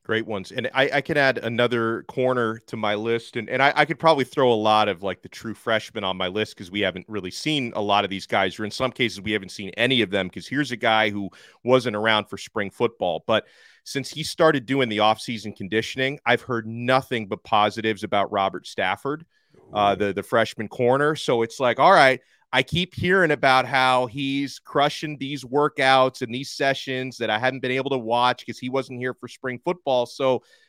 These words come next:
Speaker 1: come fall camp, Stafford is gonna be somebody that I look at, no question about it.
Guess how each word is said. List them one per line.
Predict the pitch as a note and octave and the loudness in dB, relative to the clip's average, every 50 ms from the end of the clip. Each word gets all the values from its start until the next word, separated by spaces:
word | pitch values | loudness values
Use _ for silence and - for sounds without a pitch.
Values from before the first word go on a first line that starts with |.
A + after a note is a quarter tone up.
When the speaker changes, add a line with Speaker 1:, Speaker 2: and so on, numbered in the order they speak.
| _ _ | _ _
Speaker 1:
come | - E3+ E3 F#3 | 2 2 2 2
fall | E3+ - - E3 D#3+ D#3 | 2 0 2 4 6 4
camp, | D3+ - - F3 F3+ F3+ D#3+ D3 _ - | 4 2 -2 -2 0 0 0 0 _ -10
Stafford | - - - D3 C#3+ D#3 E3+ E3+ - D#3 C#3 | -12 -6 0 4 4 4 4 4 0 -4 -4
is | C3 - - | -4 -6 -4
gonna | - C3+ C3 | -4 -4 -4
be | G#2 C3 B2 | -4 -8 -10
somebody | - - C#3+ C3+ C3 B2 B2+ B2+ B2 A2+ - _ _ _ _ _ - | -4 -2 -2 -2 0 -2 -2 -2 -4 -6 -8 _ _ _ _ _ 0
that | A#2+ | 2
I | A#2 A#2 | 2 2
look | A2+ A#2 B2 C3 - - | 2 2 0 -2 0 0
at, | A2 G2+ G2+ F#2 | 0 0 0 0
no | A2+ A2+ | -2 -4
question | - - - B2 A#2 A2+ - - - | -4 0 0 0 0 0 -4 -10 -10
about | G2 F2+ A2+ A2+ A#2+ A#2+ A2+ | -4 0 2 2 4 2 2
it. | G2+ F#2+ | 0 -4